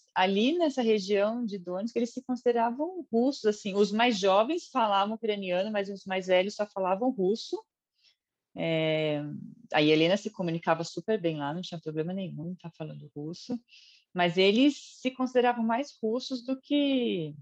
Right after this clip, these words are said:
ucranianos. É,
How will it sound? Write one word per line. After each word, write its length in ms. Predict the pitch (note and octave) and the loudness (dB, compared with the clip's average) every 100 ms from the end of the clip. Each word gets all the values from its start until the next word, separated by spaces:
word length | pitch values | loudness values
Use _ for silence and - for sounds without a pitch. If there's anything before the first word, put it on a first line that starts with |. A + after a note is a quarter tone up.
| _ _ - | _ _ -12
ucranianos. 1080 | B3 - B3+ A3+ F#3 F3 G#3 D#4+ G4 - _ _ _ _ _ _ - | -8 -2 0 0 -2 -2 -2 -4 -8 -12 _ _ _ _ _ _ 0
É, 520 | F3 E3+ E3+ E3 D#3+ | 4 6 6 4 2